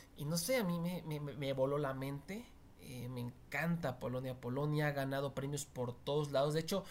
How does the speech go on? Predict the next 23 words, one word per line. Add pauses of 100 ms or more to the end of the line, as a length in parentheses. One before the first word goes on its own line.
(600)
cuando
leí
el
tema,
Jorge,
¿te
acuerdas
que
decíamos,
"Ah,
no
se
nos
antoja,
no
se
nos
antoja",
pero
lo
traía
ambulante,
¿no?